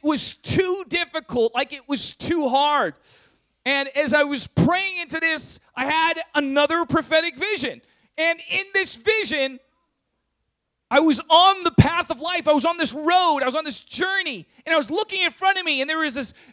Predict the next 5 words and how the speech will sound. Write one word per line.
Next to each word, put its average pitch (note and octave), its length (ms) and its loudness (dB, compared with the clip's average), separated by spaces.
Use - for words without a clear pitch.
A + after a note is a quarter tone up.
giant A4+ 840 -2
log. F4 540 4
I E4 100 0
mean, G4 240 -2
like, E4 360 -2